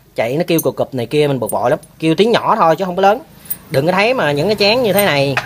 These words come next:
à, như cái này nè, còn nguyên nè, thấy không? Chén này chén trên còn nguyên.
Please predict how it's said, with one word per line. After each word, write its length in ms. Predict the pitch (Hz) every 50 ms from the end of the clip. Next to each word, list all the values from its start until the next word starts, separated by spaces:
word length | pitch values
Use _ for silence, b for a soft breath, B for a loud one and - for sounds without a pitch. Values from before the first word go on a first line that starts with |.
| - - - - - - - - - - -
à, 200 | 147 139 143 143
như 140 | 147 156 160
cái 80 | 175 208
này 180 | 185 160 143
nè, 180 | 139 143 143 147 143 - -
còn 140 | - 143 139
nguyên 200 | 156 170 170 175
nè, 100 | 156 143
thấy 120 | 165 190
không? 180 | 185 165 160 165
Chén 160 | 170 185 214
này 140 | 220 170 143
chén 160 | 139 180 196
trên 260 | - 180 160 156 160
còn 140 | 147 131 131
nguyên. 240 | 143 151 160 160 147